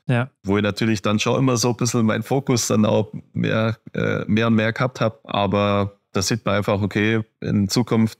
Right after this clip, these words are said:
Speaker 2: oder wenn man mal in so einer Situation ist, auf welche Sachen es dann einfach wieder drauf ankommt. War natürlich ein bisschen enttäuschend vom Schießergebnis im Januar.
Speaker 1: Aber was heißt das? Worauf kommt's dann an in solchen Situationen?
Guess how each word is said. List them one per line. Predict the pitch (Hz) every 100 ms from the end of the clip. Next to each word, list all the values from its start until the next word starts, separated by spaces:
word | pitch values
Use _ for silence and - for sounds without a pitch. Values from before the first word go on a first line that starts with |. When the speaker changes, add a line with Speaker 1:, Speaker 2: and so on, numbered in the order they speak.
| _
Speaker 2:
oder | - 101 95
wenn | 98
man | 107 104
mal | 104 104 101 -
in | 107
so | 113
einer | 120 113 107 98 -
Situation | - 104 127 123 113 120 127
ist, | 127 120 -
auf | 107 -
welche | 107 107
Sachen | 101 95 117 107
es | 95 - -
dann | 95
einfach | 92 92 92
wieder | 95 95
drauf | 95 95
ankommt. | 120 135 120 117 - _
War | - 110
natürlich | 131 131 117 113 -
ein | -
bisschen | 127 127
enttäuschend | 110 95 92 95 92
vom | - 92
Schießergebnis | 78 95 - 87 82 76 -
im | 87 -
Januar. | 82 85 82 - _
Speaker 1:
Aber | - 117
was | 123
heißt | 123 151
das? | 170
Worauf | 139 135 127
kommt's | - 131 151
dann | 151
an | 156
in | 160 151
solchen | 147 147
Situationen? | 147 147 147 - 147 175